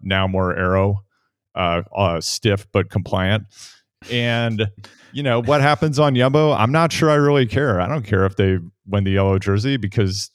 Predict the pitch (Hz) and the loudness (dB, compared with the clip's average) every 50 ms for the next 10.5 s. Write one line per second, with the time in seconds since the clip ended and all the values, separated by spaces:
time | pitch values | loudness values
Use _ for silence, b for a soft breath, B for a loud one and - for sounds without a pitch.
0 | - 80 92 107 107 123 120 123 123 104 104 92 95 98 101 101 - 104 98 - | -8 -6 -4 -2 0 0 0 0 0 0 0 2 2 2 0 0 -2 -4 -4 -2
1 | 107 95 - - - 104 107 101 98 92 95 95 98 110 104 98 98 - - - | -4 -4 -4 -2 -2 0 0 0 0 0 0 2 2 2 2 0 -2 -6 -10 -8
2 | - - 104 101 101 104 101 98 98 90 87 95 104 101 110 117 - 135 107 98 | -6 -2 -2 0 2 2 2 2 0 -2 -2 0 0 0 0 0 0 -2 -2 -2
3 | 110 110 104 107 104 - 110 90 95 101 113 117 98 95 92 92 92 92 - _ | -2 0 0 0 0 -2 -2 -2 0 0 0 0 0 0 -2 -2 -4 -6 -8 _
4 | _ _ _ _ _ _ _ _ _ _ - - 113 104 - 113 113 117 110 117 | _ _ _ _ _ _ _ _ _ _ -10 -6 -6 -4 -4 -2 -2 -2 0 0
5 | 110 98 92 95 95 101 104 104 101 - 107 104 98 95 90 90 95 98 98 101 | -2 -2 0 0 0 2 2 0 0 0 -2 0 0 0 0 2 2 2 0 0
6 | - - - - 104 98 95 92 90 92 - 95 95 101 98 95 - 101 98 98 | -4 -8 -8 -4 -2 -2 -2 -2 -4 -4 -4 -2 0 0 0 0 -2 -2 -2 -2
7 | 92 90 - - 98 92 85 - - 98 95 92 90 - 101 90 90 95 87 87 | -4 -4 -4 -4 -4 -4 -4 -6 -6 -4 -4 -4 -4 -2 -4 -2 -2 -2 -2 -2
8 | 87 85 90 92 90 82 - - - - 98 101 104 123 113 - 113 92 98 107 | -2 -2 -2 -2 -2 -4 -6 -8 -6 -4 -2 -2 -2 -2 -2 -2 -2 0 0 0
9 | 113 - - 117 104 95 95 95 - 101 92 98 95 90 98 - 98 90 92 90 | 0 0 -2 -2 -2 -2 -2 -2 -2 -2 0 0 0 0 -2 -2 -4 -4 -6 -6
10 | 90 - 95 92 92 90 87 90 - - | -4 -2 -2 0 0 -2 -4 -6 -8 -10